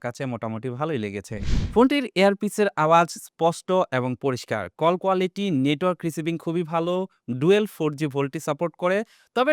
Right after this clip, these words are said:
ডুয়েল স্পিকার এবং সেকেন্ডারি নয়েজ ক্যান্সেলেশন মাইকের একটু অভাব ফিল করতে পারেন। ফোনটিতে ব্যবহার করা হয়েছে পাঁচ হাজার এমএএইচ এর একটা বিশাল ব্যাটারি এবং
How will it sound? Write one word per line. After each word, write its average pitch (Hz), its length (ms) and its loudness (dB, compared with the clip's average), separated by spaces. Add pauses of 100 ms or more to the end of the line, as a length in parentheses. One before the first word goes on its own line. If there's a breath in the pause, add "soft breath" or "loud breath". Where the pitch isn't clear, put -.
(120)
ডুয়েল 233 180 6 (100)
স্পিকার 240 380 -4
এবং 233 100 -4 (180)
সেকেন্ডারি 208 420 0
নয়েজ 143 200 -2
ক্যান্সেলেশন 147 540 -4
মাইকের 135 360 -2 (160)
একটু - 180 -8 (220)
অভাব 120 220 -2
ফিল 120 200 -4
করতে 107 240 -8
পারেন। 98 200 -10 (260)
ফোনটিতে 277 380 4
ব্যবহার 214 280 4
করা 214 200 2
হয়েছে 214 240 -2 (160)
পাঁচ 165 240 -2
হাজার 185 240 0
এমএএইচ 156 320 -2
এর 156 160 0
একটা 147 200 -2 (440)
বিশাল 147 320 -2
ব্যাটারি 107 300 -6 (220)
এবং 156 140 2